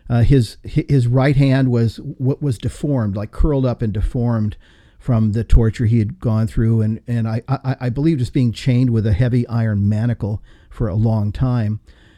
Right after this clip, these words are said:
And he had been released, and he had come back to, to, uh, th-,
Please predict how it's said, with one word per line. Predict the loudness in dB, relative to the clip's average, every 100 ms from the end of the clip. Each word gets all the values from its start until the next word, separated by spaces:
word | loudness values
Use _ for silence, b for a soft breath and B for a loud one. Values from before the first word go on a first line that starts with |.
| b
And | 2 4
he | 4
had | 4
been | 2
released, | 4 2 2 2 0 -2
and | 0
he | 0
had | 0
come | 0 2
back | 0 -2 -4 -10 -2
to, | 2 2 0 -6 _ _ _ _ -20 -2
to, | 2 2 0
uh, | -4
th-, | -6